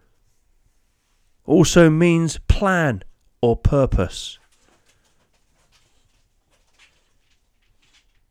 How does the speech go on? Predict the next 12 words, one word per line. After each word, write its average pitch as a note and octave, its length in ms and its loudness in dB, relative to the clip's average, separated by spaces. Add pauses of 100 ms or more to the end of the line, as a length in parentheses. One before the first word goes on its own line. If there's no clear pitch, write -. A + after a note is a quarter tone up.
So D3+ 200 2
his G#3+ 400 6
plan F#3 600 0 (240)
or C#3+ 200 4
his G3+ 300 4
purpose F#3+ 600 2
for - 160 -6
you C#3+ 680 2 (2250)
is C3+ 160 -2
one C#3+ 180 2
of - 160 -2
peace, - 560 -2